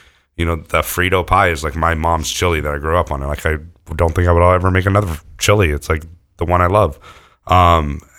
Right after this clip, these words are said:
and I think it's, I think it's important to acknowledge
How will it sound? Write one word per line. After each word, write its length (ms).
and 560
I 120
think 200
it's, 320
I 100
think 140
it's 120
important 420
to 100
acknowledge 600